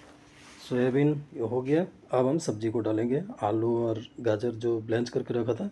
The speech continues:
इसको भी थोड़ा हम fry कर लेंगे हल्का सा, बस हल्का, हल्का, हल्का काला रहने तक पकाना है इसको। अब हमारा सारा सब्ज़ी जो है fry होकर तैयार हो गया।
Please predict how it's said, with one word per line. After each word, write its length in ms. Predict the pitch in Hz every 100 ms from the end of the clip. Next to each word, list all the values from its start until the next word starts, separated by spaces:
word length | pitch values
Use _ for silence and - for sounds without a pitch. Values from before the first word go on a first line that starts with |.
| - - - - 117
इसको 240 | - 107
भी 80 | 113
थोड़ा 240 | - 113 113
हम 240 | 185 247 - - - -
fry 260 | 131 104
कर 140 | - 95
लेंगे 240 | 92 98
हल्का 300 | 92 98 -
सा, 140 | - - - - - - - - - - - -
बस 260 | 104 - 147
हल्का, 280 | 143 151 143 107 - - - - -
हल्का, 240 | 127 160
हल्का 200 | 143 147
काला 220 | 127 120 127
रहने 220 | 127 127
तक 220 | 151 - - -
पकाना 260 | 113 120 120
है 80 | 120
इसको। 220 | 110 - - - - - - - - - - _ - - - - _ - - - - - - - - - _ - - - _ - - - - - - - - - - - -
अब 100 | 131
हमारा 180 | 143 151
सारा 240 | 147 143
सब्ज़ी 440 | 147 143 127 151 165
जो 140 | 147
है 80 | 147
fry 260 | 147 131 139
होकर 240 | 139 131
तैयार 240 | 131 127 139
हो 100 | 147
गया। 220 | 143